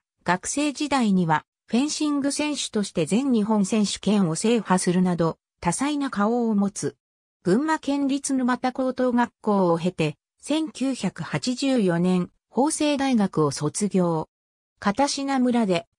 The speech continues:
舞茸や谷川学の材木などを運搬する、運送会社を経営する家に生まれる。家業を継いだ後、千九百九十五年に、遊戯業に参入し、沼田市に、Dステーション一号店を出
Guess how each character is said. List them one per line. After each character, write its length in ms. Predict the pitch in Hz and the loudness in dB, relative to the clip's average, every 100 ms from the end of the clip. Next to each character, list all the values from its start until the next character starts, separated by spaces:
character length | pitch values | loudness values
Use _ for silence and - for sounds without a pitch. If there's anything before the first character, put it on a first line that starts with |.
| - | -2
舞 300 | 196 330 320 | 0 0 -2
茸 240 | 233 226 | -4 -2
や 180 | 208 180 | 0 0
谷 300 | 175 170 247 | 2 0 2
川 260 | 240 226 233 | 4 2 2
学 240 | 254 262 | 0 2
の 120 | 208 | 2
材 220 | 151 165 262 | 2 2 2
木 240 | 277 285 | -2 -4
な 140 | 277 | -2
ど 100 | 214 | 0
を 80 | 165 | 2
運 120 | 165 | 2
搬 260 | 214 214 214 | 0 0 -2
す 180 | - 165 | -4 -8
る、 200 | 151 - _ - | -8 -10 _ -2
運 140 | 220 | -2
送 260 | 269 285 269 | 0 0 2
会 200 | 277 277 | 0 0
社 240 | - 170 | 2 2
を 40 | 151 | 2
経 460 | - 226 240 233 | 2 4 4 4
営 60 | 240 | 2
す 160 | - | 0
る 80 | 233 | 0
家 240 | 214 208 202 | 2 2 2
に 100 | 156 | 2
生 100 | 151 | 0
ま 140 | 156 | 0
れ 100 | 156 | 0
る。 200 | 147 135 _ _ _ _ - | -2 -6 _ _ _ _ -6
家 160 | 311 | -2
業 240 | 302 294 233 | 2 4 2
を 80 | 190 | 2
継 160 | 196 | 0
い 60 | 233 | 0
だ 100 | 226 | 2
後、 140 | 208 202 - | 0 -2 -6
千 280 | 277 240 | 0 0
九 240 | 196 254 262 | 0 -2 -4
百 340 | - 185 - | -4 -8 -8
九 240 | - 269 262 | -4 -2 0
十 220 | 202 170 | 2 2
五 160 | 156 | 2
年 260 | 170 180 175 | 2 4 2
に、 220 | 165 170 _ _ - | 2 -2 _ _ -2
遊 220 | 185 302 | 0 2
戯 160 | 285 285 | 0 0
業 220 | 247 202 | 2 2
に 120 | 170 | 0
参 320 | - 180 214 | 0 0 2
入 220 | 208 190 | 2 2
し、 320 | 185 - 165 _ _ - | 0 -4 -4 _ _ -2
沼 260 | 175 214 294 | 2 2 0
田 140 | 254 | -4
市 180 | - 233 | 0 0
に、 180 | 233 - _ _ | 0 -2 _ _
D 240 | 254 311 302 | 0 2 0
ス 140 | - | -4
テ 180 | - 262 | -2 -2
ー 40 | 247 | 0
シ 120 | 220 | 2
ョ 60 | |
ン 80 | 190 | 2
一 220 | 170 - | 2 -2
号 200 | 247 277 | -2 0
店 280 | 269 214 175 | 0 0 2
を 80 | 151 | 0
出 200 | - | -2